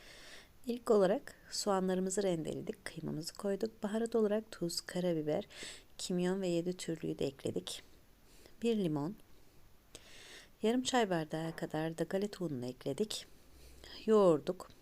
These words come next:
Yoğurma işlemini, e, biraz uzun süreli gerçekleştirirsek eğer baharatların tamamını etle beraber aynı kıvama getirmiş oluruz. Tadı daha güzel olur. Daha sonra bu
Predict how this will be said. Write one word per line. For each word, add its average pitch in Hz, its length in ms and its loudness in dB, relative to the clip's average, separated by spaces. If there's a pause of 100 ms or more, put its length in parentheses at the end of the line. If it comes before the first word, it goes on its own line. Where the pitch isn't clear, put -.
(1600)
Yoğurma 220 320 6
işlemini, 220 600 4 (300)
e, 196 560 2
biraz 214 420 0
uzun 202 280 -2
süreli - 720 -2
gerçekleştirirsek 202 1120 0
eğer 180 320 0 (520)
baharatların 196 680 2
tamamını 208 680 0 (500)
etle 214 380 0
beraber 175 560 0 (680)
aynı 196 280 2
kıvama 170 400 -2
getirmiş 185 500 -4
oluruz. 175 340 -2
Tadı 180 280 -2
daha 185 160 -2
güzel 175 340 -4
olur. 170 320 -2 (960)
Daha 220 180 -2
sonra 196 380 2
bu 196 260 2